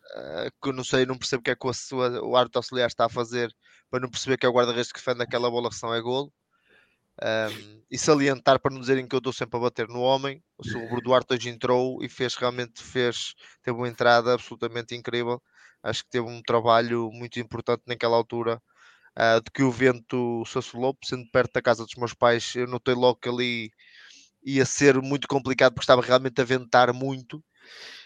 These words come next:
E o Moreirense aproveitou-se disso, cometemos alguns erros defensivos, o Moreirense não conseguiu aproveitar, mas acho que ainda assim o Moreirense não criou uma grande chance de golo,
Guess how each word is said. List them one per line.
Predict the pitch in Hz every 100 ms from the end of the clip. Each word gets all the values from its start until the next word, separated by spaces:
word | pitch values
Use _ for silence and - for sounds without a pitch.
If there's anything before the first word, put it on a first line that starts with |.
| _ -
E | 131 131
o |
Moreirense | 127 135 135 151
aproveitou-se | 123 139 139 135 135 -
disso, | 202 -
cometemos | - 139 147 131
alguns | 131 135
erros | 135 120
defensivos, | - 131 - 131
o | 127
Moreirense | 135 131 -
não | 127
conseguiu | 135 -
aproveitar, | 131 135 139 135 139 143 _ _ 117
mas | - 131
acho | 135 -
que | 143
ainda | 131
assim | 127 135 131
o | 131
Moreirense | 131 135 127
não | 135
criou | 123 131 131 127 117 -
uma | 151 151
grande | 131 143 143 143 127 -
chance | - 131 123 - - _ _ _
de | 131
golo, | 123 135 131 160